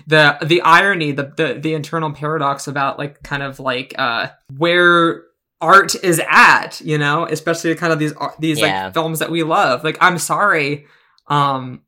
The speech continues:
Speaker 1: to the trans audiences, but The Matrix is not that transgressive.
Speaker 2: It's really not.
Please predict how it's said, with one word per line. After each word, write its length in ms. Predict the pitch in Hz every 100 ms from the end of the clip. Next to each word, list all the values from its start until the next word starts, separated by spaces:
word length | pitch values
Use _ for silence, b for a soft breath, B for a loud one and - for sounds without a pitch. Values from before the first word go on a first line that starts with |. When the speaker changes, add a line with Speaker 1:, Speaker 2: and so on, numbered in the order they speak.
| _
Speaker 1:
to 80 | 160
the 100 | 147
trans 320 | 147 147 165
audiences, 460 | 139 139 139 147 139
but 180 | 151 151
The 60 |
Matrix 420 | 143 156 156 156
is 100 | 160
not 200 | 143 143
that 160 | 156 147
transgressive. 800 | - 143 131 131 - - 95 -
Speaker 2:
It's 240 | - 95 -
really 220 | 101 95
not. 400 | 92 90 85